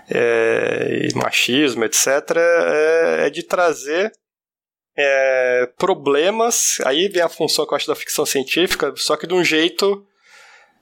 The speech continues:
que, que, é, de um jeito interessante, assim, pro leitor. A ficção científica, é, mais contemporânea, assim, ela, ela vai trazendo coisas que às vezes a gente fica viciado no mesmo tipo de,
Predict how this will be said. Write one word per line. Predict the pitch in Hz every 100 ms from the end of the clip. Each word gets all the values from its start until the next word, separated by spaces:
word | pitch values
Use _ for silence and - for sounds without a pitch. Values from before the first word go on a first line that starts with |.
| -
que, | - 143
que, | 151 160
é, | 147 139 135 135 127 127 127 131 131 - _ _ _ _ _ _ _ _ _ _ -
de | - _ _ _ 175 139
um | 160
jeito | 175 175
interessante, | 190 170 - 196 - - 165 151 135
assim, | - 131 -
pro | 131
leitor. | 123 120 117 110 - _ _
A | _
ficção | _ - - 196
científica, | - 185 - 202 - 220 220 214 - _ -
é, | 180 170
mais | 156 165
contemporânea, | - 180 185 - 170 156 160 156
assim, | -
ela, | 170 214 233
ela | 196 208
vai | 208
trazendo | 208 226 180 190 175
coisas | - 175 233 185 151
que | - 185 196 190 165 139 - _ _ _ _ _ _ _ _ _
às | - 147
vezes | 190
a |
gente | 202
fica | 214
viciado | 185 196 - 170 160 165
no | 156
mesmo | 156 160 147
tipo | - 151 147
de, | 131 135 123 113